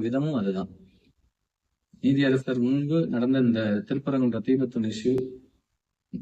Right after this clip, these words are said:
தீர்ப்பு எனக்கு பிடிக்கல அப்படின்னா நான் மேல்முறையீடு எடுத்துட்டு போகணும். So அந்த மாதிரி எடுத்துட்டு போறதா ஒரு சரியான அர்த்தமே கூட. இம்பீச்மெண்ட் என்ன, அவருடைய தீர்ப்புக்கு எதிராக இருக்கக்கூடாது, அவருடைய செயலுக்கு எதிராக இருக்கிறது தான் சரியான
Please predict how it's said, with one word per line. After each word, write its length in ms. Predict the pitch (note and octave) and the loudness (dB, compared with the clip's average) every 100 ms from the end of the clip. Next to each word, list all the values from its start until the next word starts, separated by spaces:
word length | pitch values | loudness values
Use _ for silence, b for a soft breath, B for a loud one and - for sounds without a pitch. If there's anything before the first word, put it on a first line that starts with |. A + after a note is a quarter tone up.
| - G2+ A#2+ | -10 -10 -4
தீர்ப்பு 280 | D3 D3+ C#3 | 0 2 2
எனக்கு 160 | A#2 G#2 | 0 0
பிடிக்கல 320 | B2 C3+ C#3 A#2+ | 0 0 4 2
அப்படின்னா 240 | G#2 F3+ F3+ | 2 2 4
நான் 120 | E3+ D#3+ | 4 6
மேல்முறையீடு 540 | F3+ F#3 D3 C#3 C#3 | 6 6 4 2 0
எடுத்துட்டு 280 | A#2+ C3+ B2 | 0 -2 -6
போகணும். 360 | G2+ F#2+ F#2+ - - - _ | -6 -6 -6 -8 -20 -20 _
So 80 | - D3 | 0 2
அந்த 200 | C3+ G3 | 4 8
மாதிரி 220 | G3+ G3+ G3 | 8 10 8
எடுத்துட்டு 260 | F3 F3 F3 | 6 2 0
போறதா 260 | E3+ E3+ G3 F3+ | 2 2 4 4
ஒரு 140 | C3+ A2+ G2+ G2 A#2+ | 2 0 0 -2 -2
சரியான 360 | C3 D3 C#3+ | 0 2 0
அர்த்தமே 320 | A2+ - A2 G#2+ | 0 -2 -4 -4
கூட. 220 | G#2+ G2 - - _ _ - | -6 -8 -8 -18 _ _ 2
இம்பீச்மெண்ட் 640 | D3+ F3+ G#3 - F#3 E3 D3+ | 4 4 0 4 4 4 2
என்ன, 100 | F3+ C3+ | 0 0
அவருடைய 300 | B2 B2 A#2+ - | 2 4 2 2
தீர்ப்புக்கு 440 | G3 A#3+ - G#3+ E3+ | 4 4 2 2 4
எதிராக 260 | D#3 D#3 D3+ | 4 4 2
இருக்கக்கூடாது, 400 | B2+ B2 A2 G#2 G#2 | -2 -4 -2 -2 -2
அவருடைய 280 | A2 G#2 | -2 -4
செயலுக்கு 480 | - D3+ G3 A3+ G#3+ D#3+ | -2 4 4 4 2 2
எதிராக 260 | D3 D3+ C#3 | 2 2 2
இருக்கிறது 520 | B2 B2 - B2 A#2 | 0 0 -2 -4 0
தான் 200 | E3+ C3+ - - - C3 | 0 0 -2 -6 -8 -4
சரியான 320 | B2 B2+ | 0 2